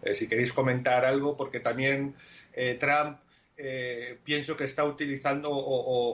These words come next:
o, o está al tanto de todas estas situaciones y el, la misma visita a Gran Bretaña, mm, trata de jugar todas sus bazas internacionales, ¿no?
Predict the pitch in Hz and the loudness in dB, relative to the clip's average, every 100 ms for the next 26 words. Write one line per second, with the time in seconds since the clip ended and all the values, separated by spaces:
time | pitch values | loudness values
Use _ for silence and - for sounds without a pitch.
0 | - 62 - - - - - - - 127 | -4 -10 -10 -12 -14 -18 -20 -20 -4 0
1 | 127 - 143 143 135 151 147 143 135 147 | 0 2 2 2 2 0 0 -4 -6 -6
2 | 143 139 143 127 139 139 131 147 147 151 | -10 -8 -8 -8 -8 -6 -6 -6 -6 -4
3 | 156 151 127 120 113 120 113 135 143 139 | -6 -4 -2 -2 -2 -4 -2 -4 0 2
4 | 135 131 123 - 139 127 127 123 123 117 | 4 2 0 -6 -2 0 2 2 0 -2
5 | 131 127 135 139 135 - - - _ - | 0 0 0 -2 -2 -12 -18 -20 _ -12
6 | 120 113 113 110 104 101 98 110 107 - | -10 -8 -8 -8 -8 -12 -14 -18 -18 -20
7 | - - - - 147 147 160 147 - 131 | -20 -20 -20 -4 0 2 2 0 -2 0
8 | 151 147 151 143 127 123 131 127 135 131 | 0 0 -2 -4 -4 -8 -8 -8 -12 -8
9 | 113 107 110 104 110 87 80 113 | -8 -8 -10 -4 -4 -4 -12 -20